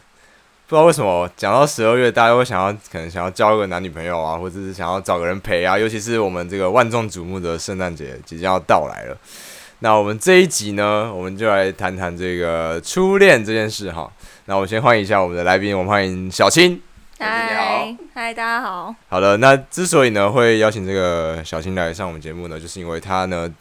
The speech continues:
Speaker 1: 呃，近期，啊，不是近期，大概多久？
Speaker 2: 呃，快两年。
Speaker 1: 啊，两，<laughs> 好，两年，两年，两年前哈，这样收获了这个甜甜的爱情。那各位简单的分享一下，这，这段感情是怎么开始？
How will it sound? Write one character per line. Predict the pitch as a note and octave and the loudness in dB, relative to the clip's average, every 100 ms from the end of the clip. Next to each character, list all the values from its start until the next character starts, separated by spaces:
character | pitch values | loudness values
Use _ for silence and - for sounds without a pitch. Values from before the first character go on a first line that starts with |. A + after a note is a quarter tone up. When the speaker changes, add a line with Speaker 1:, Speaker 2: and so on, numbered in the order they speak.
| - | -18
Speaker 1:
呃， | - E2 D#2+ D#2 E2 | -10 -8 -8 -10 -8
近 | - G#3 D#3 | -2 0 0
期， | - G#2 G2 A2 _ - | -2 -4 -6 -6 _ -8
啊， | E2 D#2 | -6 -6
不 | D#2+ | -8
是 | G2+ | -10
近 | A2+ G2+ | -8 -8
期， | E2+ D2+ D#2 | -10 -14 -4
大 | A2+ | 2
概 | G#2+ | 4
多 | F#2+ F2+ | 2 -2
久？ | F2 C#2+ - | -4 -8 -16
Speaker 2:
呃， | - - | -20 -20
快 | - - | -20 -18
两 | - | -20
年。 | - - | -20 0
Speaker 1:
啊， | A2+ | 4
两， | B2 C3 - C#3 D#3 - | 6 4 2 -2 -4 -6
<laughs> | - _ - - | -10 _ -20 -6
好， | G2 G#2 | 0 0
两 | G#2+ B2 B2 | 4 6 6
年， | C#3+ E3+ D#3 | 6 4 0
两 | B2 A#2+ | 2 2
年， | D3 D#3+ | 2 -2
两 | A2+ A2 | -4 -2
年 | A#2 | -2
前 | C#3+ A2+ | -2 -2
哈， | G#2+ G2+ | 0 -2
这 | F#2+ | -4
样 | A2+ B2 B2+ - - - _ | -6 -8 -12 -20 -20 -20 _
收 | - D#3 D#3 E3 | -4 2 4 4
获 | E3+ | 6
了 | B2+ | 4
这 | G#2 A#2 | 2 -2
个 | A2 G2+ F#2 F2+ F#2 | 0 0 0 -2 -6
甜 | - G#2 A2 | -6 -8 -6
甜 | A2 | -6
的 | F#2+ | -2
爱 | F#2+ F2 | -2 -2
情。 | - - - - | -6 -12 -18 -10
那 | G#2 F#2+ F#2 - - _ | -6 -6 -8 -20 -20 _
各 | A2+ | -4
位 | A2 | -4
简 | G#2+ A2+ | -2 2
单 | B2+ | 6
的 | D3+ | 6
分 | B2+ C3 | 6 0
享 | B2+ E2+ | 0 -2
一 | |
下， | F2+ F2+ D2+ - - F#2 | -2 -2 -4 -14 -20 -18
这， | F2 F#2+ F2+ F2+ - | -10 -8 -8 -10 -8
这 | A2+ | -4
段 | A2 G2+ | -4 -4
感 | F2+ | -8
情 | E2 | -10
是 | F2+ | -12
怎 | F2+ | -12
么 | D#2+ | -12
开 | F2 F#2 | -8 -8
始？ | - | -10